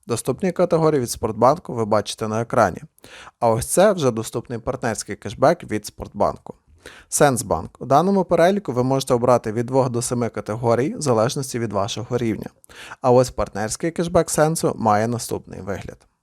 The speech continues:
Ізібанк. Тут партнерського кешбеку немає, а у стандартному кешбеку доступні категорії та ставки, які ви бачите на екрані.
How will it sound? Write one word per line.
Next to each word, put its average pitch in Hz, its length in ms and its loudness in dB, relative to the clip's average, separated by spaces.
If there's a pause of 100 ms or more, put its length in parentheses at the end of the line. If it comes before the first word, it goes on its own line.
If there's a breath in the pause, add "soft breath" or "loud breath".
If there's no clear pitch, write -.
(280)
Ізібанк. 123 580 0 (320 soft breath)
Тут 165 220 -6
партнерського 180 560 2
кешбеку 143 460 0
немає, 113 520 -2 (120)
а 139 140 2
у 127 60 4
стандартному 113 580 -2
кешбеку 117 560 -2
доступні 123 460 -4
категорії 104 560 0
та 101 140 -10
ставки, 147 500 0
які 101 300 -8
ви 151 120 -2
бачите 90 460 -6
на - 240 -8
екрані. - 420 -6